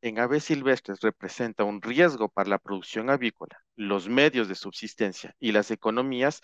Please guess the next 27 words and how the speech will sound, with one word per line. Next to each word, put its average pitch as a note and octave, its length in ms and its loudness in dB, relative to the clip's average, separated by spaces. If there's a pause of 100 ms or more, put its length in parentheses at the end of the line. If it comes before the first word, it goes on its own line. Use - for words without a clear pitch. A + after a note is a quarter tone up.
(580)
debido B2 420 6
a G#2 40 6
la G2+ 120 4
posibilidad C3 720 0
de G#2 80 -2
transmisión G#2 720 -2
a G2+ 80 -2
las F#2+ 160 -8
aves A#2 240 -2
domésticas, C#3+ 640 0 (460)
es - 240 4
fundamental E3 800 4 (100)
destacar G#2+ 640 2
que G2 100 -2
la F2 140 0
fauna B2 320 2
silvestre C3 680 0
y A2+ 100 -2
la G#2 120 4
conservación G#2 840 -2
de G2 100 2
las G2 180 2
especies D3+ 600 2 (140)
están A#2 420 0
en A2 160 -2
grave A2+ 320 4
peligro. - 460 -4